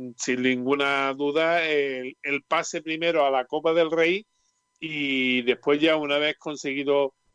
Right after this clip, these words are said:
ese primer pasito, eh, intentar por lo menos el asalto a las cuatro primeras posiciones. Eh, tres victorias en los tres próximos partidos, que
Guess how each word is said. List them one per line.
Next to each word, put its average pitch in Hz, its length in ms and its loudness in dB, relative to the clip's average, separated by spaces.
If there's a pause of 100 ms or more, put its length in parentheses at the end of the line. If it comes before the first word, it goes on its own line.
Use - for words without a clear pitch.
ese 147 300 0
primer 139 340 0
pasito, 151 600 -2 (360)
eh, 127 500 0
intentar 151 640 0
por 151 140 -2
lo 143 80 -2
menos 147 420 0
el 143 140 0
asalto 147 680 -2 (260)
a 139 100 2
las 131 140 0
cuatro 139 340 -2
primeras 131 440 -2
posiciones. 127 640 -2 (420)
Eh, 123 520 2
tres 151 240 2
victorias 156 680 0
en 147 80 -4
los 143 120 -6
tres 156 260 -6
próximos 147 480 -4
partidos, 143 520 0 (120)
que 117 440 -2